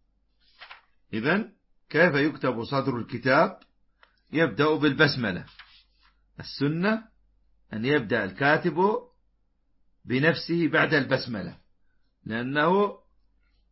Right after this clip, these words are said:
عبد الله بن عمر كتب: "بسم الله الرحمن الرحيم لعبد الملك أمير المؤمنين من عبد الله بن عمر، من عبد الله بن عمر، سلام عليك".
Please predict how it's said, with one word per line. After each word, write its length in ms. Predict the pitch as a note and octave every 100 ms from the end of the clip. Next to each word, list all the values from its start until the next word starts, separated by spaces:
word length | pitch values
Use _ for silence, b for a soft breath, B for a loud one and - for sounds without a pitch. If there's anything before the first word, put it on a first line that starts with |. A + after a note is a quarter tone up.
| _ _ _ _ -
عبد 180 | A2 G2+
الله 240 | B2 C3
بن 140 | A2 A#2
عمر 460 | B2+ E3+ G3 G#3 - _ _ _ -
كتب: 400 | E3+ D3 C3+ D#3
"بسم 240 | D3 C#3+
الله 340 | C#3 C#3 D#3
الرحمن 520 | C3 A#2 A2+ B2 C3+ B2
الرحيم 560 | A2+ G#2 C#3+ F3+ G#3 - _ _ _ _ -
لعبد 340 | A2 B2 A2+
الملك 560 | A2 A2+ C3+ F3+ F#3+ F#3+
أمير 320 | B2 C3 D#3+
المؤمنين 840 | C#3 C3+ C3+ C3 C3+ D#3+ G3 A3 - _ F#2+
من 200 | C#3 E3+
عبد 280 | C3+ A#2
الله 360 | B2 B2 F3 F3+
بن 160 | C#3+ C#3+
عمر، 440 | A#2 A2+ G2+ - _ _ _ _ _ _ _ _ _
من 120 | A#2+
عبد 240 | A#2+ A#2+ B2
الله 240 | C#3+ F3+
بن 160 | C3+ C3+
عمر، 400 | C3 F3+ A#3 - - _ _ _ _ _
سلام 440 | - E3+ G3 G3
عليك". 560 | F3+ C3+ C3+ B2 G#2 -